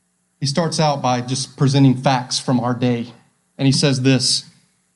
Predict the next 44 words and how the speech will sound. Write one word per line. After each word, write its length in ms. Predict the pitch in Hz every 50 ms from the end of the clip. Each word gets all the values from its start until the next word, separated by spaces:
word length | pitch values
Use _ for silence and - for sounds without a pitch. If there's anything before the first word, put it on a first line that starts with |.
| _ _
"The 80 | - 147
abuse 360 | 143 139 139 156 175 180 175 170
of 80 | 135
alcohol 520 | 143 139 151 147 147 131 127 131 131 127 127
is 120 | 120 131
one 120 | 131 135
of 60 | 131 120
the 60 | 123
greatest 460 | 117 127 131 139 147 147 143 143 -
evils 360 | - 160 147 135 143 139 143
in 100 | 139 131
the 80 | 127 127
world 300 | 117 127 131 131 131 127
today, 460 | 131 131 120 120 120 117 120 113 - - - _ _ _ _ _ _
one 220 | - 135 139 139 135
that 120 | 143 139
leads 260 | 139 131 135 127 - -
to 100 | - 127
many 300 | 123 123 131 139 139 135
destructive 560 | 135 123 - - - 139 131 135 - - -
consequences." 880 | - 123 117 117 - - 139 131 123 117 - - 127 127 - - - _ _ _ _ _ _ _ _ _
And 80 | 139 131
then 80 | 127
he 60 | 127
gives, 220 | 123 127 117 - -
like, 140 | 113 113 -
six 280 | - - 151 143 -
or 60 | 131
so 200 | 127 - - 123
different 440 | 123 120 127 - - 120 - - -
empirical 640 | 143 127 - - - 151 139 139 135 131 127 120 117
facts. 560 | - 123 123 120 - - - - - - - _ _ _ _ _ _ _ _ -
We 140 | 160 160 156
all 140 | 143 131 131
know 180 | 135 131 120
it. 80 | 113 - - - - _ _ _ _ _ _ _ _ _ _ _ _ _ _ _ _ _ _ _ _ _ _ _ -
The 80 | 131 123
abuse 260 | 120 135 139 139 139
of 80 | 131
alcohol 460 | 131 127 127 127 131 113 120 117 113 113
is 80 | -
one 140 | 127 127 123
of 60 | 113
the 140 | 117 113